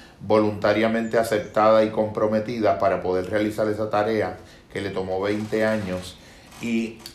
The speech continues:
eh, Arturo me decía que San Jerónimo nunca se sintió solo, porque el rasgo distintivo era que no solamente él estaba en una eremita, sino que cuando él fue a escoger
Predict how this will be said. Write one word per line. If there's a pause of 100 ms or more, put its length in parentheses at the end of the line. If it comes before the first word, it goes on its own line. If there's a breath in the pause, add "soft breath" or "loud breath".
(120)
eh,
Arturo
me
decía
que
San
Jerónimo
nunca
se
sintió
solo, (500 loud breath)
porque
el
rasgo
distintivo
era
que
no
solamente
él
estaba
en
una
eremita,
sino
que
cuando
él
fue
a
escoger